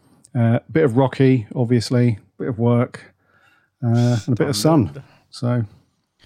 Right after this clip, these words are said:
Speaker 2: Bit
Speaker 1: yeah.
Speaker 2: of sun, <clears throat> a
Speaker 1: How
Speaker 2: little
Speaker 1: about
Speaker 2: bit
Speaker 1: you?
Speaker 2: of work. Um, what have I done this week with Star Wars? Um, I dressed like Padme on Saturday
Speaker 1: Usually.
Speaker 2: because Sam said we gotta
Speaker 1: Mm-hmm.
Speaker 2: spice it up a little bit.
Speaker 1: Mm-hmm.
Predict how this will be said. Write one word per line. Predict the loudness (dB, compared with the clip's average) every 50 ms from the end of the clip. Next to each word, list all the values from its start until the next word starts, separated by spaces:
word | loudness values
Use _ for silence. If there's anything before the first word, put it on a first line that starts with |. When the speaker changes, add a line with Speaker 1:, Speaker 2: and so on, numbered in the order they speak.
| _ _ -20 -20 -20 -20 -20 -20 -20 -10 -2
Speaker 2:
Bit | 2 2
Speaker 1:
yeah. | 2 2
Speaker 2:
of | 2
sun, | 0 0 0 -2 -2 -4 -6
<clears throat> | -6
a | -2
Speaker 1:
How | -2 0 0 2
Speaker 2:
little | 2 2 4 4 4
Speaker 1:
about |
Speaker 2:
bit | 6 6
Speaker 1:
you? | 6 6
Speaker 2:
of | 6
work. | 6 6 6 4 2 0 -4 -10 -16 -16 -18 -20 _ -14 -4
Um, | 0 2 4 4 4 4 2 0 -2 -4
what | -2 0 0
have | 2 4
I | 4 4 4
done | 2 0
this | -2 -2 -2
week | -2 -2 -2 -2
with | -4 -8
Star | -6 -2 0 2 2 2
Wars? | 0 0 -2 -2 -2 -4 -6 -8 -10 -6
Um, | -4 -2 -2 0 0 0 0 -2 -2 -4 -6 -8 _ _ _ _ _ _ _ _ _ _ _ -6
I | -6
dressed | -6 -4 -4 -2 0 4 4 4 4 4 0 -2 -4 -4 -6 -6
like | -6 -2 0 0 0 0 0 -2 -4 -6 -8 -12 -20 _
Padme | -10 -4 -2 -2 -2 -2 -2 -4 -2 -2 0 -2 -2 -4 -8 _ _ _ _ _ _ _ _ _ _ _ _ -10
on | -8 -6 -6 -4
Saturday | -6 -6 -4 0 0 0 0 -2 -4 -4 -2 -2 -2 -4 -6 -12 _ _ _ _ _ _ -10
Speaker 1:
Usually. | -8 -6 -4 -2 -2
Speaker 2:
because | -2 -2 -2
Sam | -2 -2 -2 -2
said | -2 -4 -4 -4
we | -4 -2
gotta | -2 -2 -2
Speaker 1:
Mm-hmm. | -2 -2 -2
Speaker 2:
spice | -2 -2 -2 -4 -6
it | -10
up | -10 -8
a | -8
little | -8 -6 -6 -4
bit. | -4 -6 -6 -8 _ _ -14
Speaker 1:
Mm-hmm. | -10 -6 -6 -6